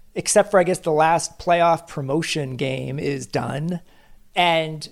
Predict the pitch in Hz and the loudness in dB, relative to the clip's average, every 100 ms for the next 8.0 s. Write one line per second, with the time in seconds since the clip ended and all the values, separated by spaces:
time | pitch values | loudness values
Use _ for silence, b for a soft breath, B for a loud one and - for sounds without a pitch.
0 | - 185 240 214 220 277 320 - - _ | 2 6 6 6 8 8 4 -6 -20 _
1 | _ - 165 180 156 175 156 147 - 165 | _ 0 2 2 0 0 -2 -2 0 -2
2 | - - 156 156 151 156 180 - 151 156 | 0 2 2 0 -2 -2 -4 -4 -2 0
3 | 151 139 143 135 - 202 185 175 170 151 | 0 -2 -6 -8 -2 -2 0 0 0 -2
4 | 143 - 143 139 131 147 147 151 160 151 | -4 -2 -2 0 0 -2 -2 -4 -6 -6
5 | - 151 151 b b b b b - 151 | -4 -6 -6 b b b b b -4 0
6 | 147 95 - - 214 - 165 156 165 165 | 0 -2 -6 -10 -12 0 0 2 -2 -4
7 | 156 151 151 143 143 165 160 160 147 | -4 -6 -6 -8 2 4 6 4 0